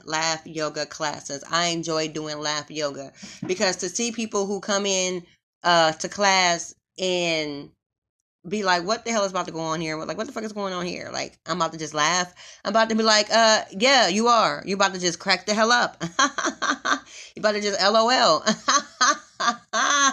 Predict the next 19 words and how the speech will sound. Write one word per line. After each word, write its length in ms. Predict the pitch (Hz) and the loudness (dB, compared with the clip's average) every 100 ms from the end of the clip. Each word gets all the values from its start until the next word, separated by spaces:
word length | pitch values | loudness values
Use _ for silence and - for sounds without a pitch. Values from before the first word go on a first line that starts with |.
| - 240 - 233 - 247 - 226 - - - - - | 0 -8 -4 -4 -4 -8 -4 -6 -6 -18 -14 -14 -12
Because 260 | - 220 247 | -6 -2 -2
it's 100 | 240 | -2
really 240 | 233 247 | -2 0
hilariously, 680 | 233 226 226 220 220 208 208 | 0 0 2 2 0 -2 0
uh, 160 | 185 196 | 0 0
healing. 400 | 226 220 165 165 | 0 0 0 2
What 180 | 233 | 0
connects, 480 | - 240 226 220 - | 0 0 2 0 0
um, 600 | 180 185 165 147 135 143 - - _ _ _ - - - | 2 4 2 2 -4 -8 -8 -10 _ _ _ -14 -6 2
uh, 160 | 202 | 2
the 100 | 180 | 2
connection 420 | 190 214 226 226 | 2 2 2 0
between 680 | 208 196 214 202 180 170 165 _ _ _ | -4 -4 -2 -2 0 -2 -4 _ _ _
laughter 520 | - 190 214 220 185 170 | 0 4 4 2 0 0
and 200 | 165 170 | 0 2
yoga 480 | 196 220 190 160 170 | 2 2 0 -2 0
is 140 | 175 | -2
the 80 | 156 | 0
breath, 460 | 160 151 - _ | 2 0 -2 _